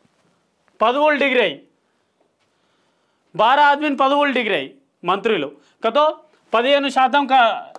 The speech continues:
నూట పంతొమ్మిది, నూట పంతొమ్మిది అసెంబ్లీ స్థానాలేమో ఫిఫ్టీన్ పర్సెంట్ కారణాగితే పద్దెనిమిది, ఆ, మినిస్టర్ పోస్టులు అవచ్చు.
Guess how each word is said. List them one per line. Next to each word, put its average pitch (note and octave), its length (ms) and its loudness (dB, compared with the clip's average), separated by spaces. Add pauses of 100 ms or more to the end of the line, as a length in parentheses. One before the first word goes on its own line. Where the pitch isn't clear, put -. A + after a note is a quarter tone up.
(260)
నూట A#3+ 280 0
పంతొమ్మిది, C4 920 0 (840)
నూట A#3+ 200 0
పంతొమ్మిది C4 600 0
అసెంబ్లీ C4 440 0
స్థానాలేమో A#3+ 720 0 (1000)
ఫిఫ్టీన్ C4+ 420 -2
పర్సెంట్ C#4 320 0
కారణాగితే B3+ 480 2
పద్దెనిమిది, C#4+ 640 0
ఆ, B3 360 0 (160)
మినిస్టర్ A#3 480 -2
పోస్టులు A#3+ 300 -2
అవచ్చు. G3 600 4